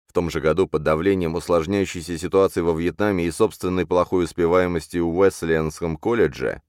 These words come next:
рейдер поступил в армию. Шла война во Вьетнаме. У меня были плохие оценки, и вот закономерный результат. Я пошёл в военно-воздушные силы. Пол в девятнадцать лет вступил в десантные войска.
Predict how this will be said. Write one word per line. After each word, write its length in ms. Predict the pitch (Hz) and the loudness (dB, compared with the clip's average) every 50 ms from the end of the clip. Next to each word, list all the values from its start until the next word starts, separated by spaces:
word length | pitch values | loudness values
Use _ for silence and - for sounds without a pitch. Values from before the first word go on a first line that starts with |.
| _ _ | _ _
рейдер 420 | - 73 76 76 78 76 71 - - | -4 0 0 2 2 0 -2 -4 -4
поступил 640 | - - - - - - - - 67 64 62 62 _ _ | -6 -8 -10 -10 -14 -14 -10 -8 -6 -6 -6 -8 _ _
в 160 | - 76 76 | -8 -4 -2
армию. 460 | 76 62 60 57 52 50 50 50 - _ _ _ _ _ _ _ _ _ _ _ _ _ _ _ | -2 -2 -2 -6 -8 -10 -12 -14 -16 _ _ _ _ _ _ _ _ _ _ _ _ _ _ _
Шла 340 | - - 80 80 90 98 101 | -8 -2 0 4 4 6 6
война 340 | 92 87 82 80 82 82 | 6 4 4 2 0 0
во 120 | 78 78 73 | 0 0 -2
Вьетнаме. 600 | 69 73 76 73 - 71 65 58 55 52 50 52 - | -2 -2 -4 -4 -4 -6 -6 -6 -8 -10 -12 -12 -10
У 60 | 65 | -6
меня 200 | 80 95 110 117 | -4 0 0 2
были 180 | 110 117 110 | 2 2 2
плохие 380 | 107 - 107 104 - - 123 107 | 2 2 2 2 4 4 4 4
оценки, 400 | 85 - - 98 104 104 92 - | 4 4 2 0 0 0 -2 -2
и 220 | 73 - - 76 | -4 -4 -2 -2
вот 340 | 82 85 98 117 120 - - - | 0 4 4 4 4 4 0 -8
закономерный 920 | 90 78 76 101 - - 113 104 98 95 90 87 85 82 80 78 76 78 | -14 -4 -2 -2 0 2 2 2 2 2 2 2 2 2 0 0 0 -2
результат. 720 | 69 65 60 76 73 67 - - 58 50 50 - - _ _ | -4 -4 -4 -4 -6 -6 -6 -6 -6 -6 -8 -10 -18 _ _
Я 200 | - - 76 80 | -6 -2 -2 0
пошёл 420 | - 78 78 - - 101 95 87 78 | 0 0 -2 0 2 2 2 2 0
в 80 | 69 | 0
военно-воздушные 1000 | 67 80 78 78 69 78 92 90 85 78 71 76 73 64 71 76 - - 73 71 69 | 2 2 2 2 2 0 0 0 0 0 0 0 -2 -2 -4 -6 -6 -4 -6 -6 -8
силы. 380 | - - 62 57 50 50 50 50 - _ _ _ _ _ _ _ _ _ _ _ _ _ _ - | -8 -10 -8 -8 -8 -10 -12 -14 -18 _ _ _ _ _ _ _ _ _ _ _ _ _ _ 2
Пол 260 | 120 131 143 139 120 | 4 6 6 6 4
в 80 | 98 | 0
девятнадцать 600 | 90 104 104 101 104 113 120 120 107 - 95 - | 0 0 0 0 0 2 0 0 0 -2 -6 -4
лет 220 | - 104 113 113 92 | 0 2 2 0 0
вступил 380 | - - - 95 78 107 104 | -2 -8 -10 -4 0 0 0
в 80 | 90 80 | 0 0
десантные 500 | 78 85 - - 101 95 80 - 78 71 | -2 -4 -2 0 0 0 0 -2 -2 0
войска. 500 | 67 69 67 - - - 64 53 50 - | 0 0 -2 -2 -4 -6 -6 -6 -8 -12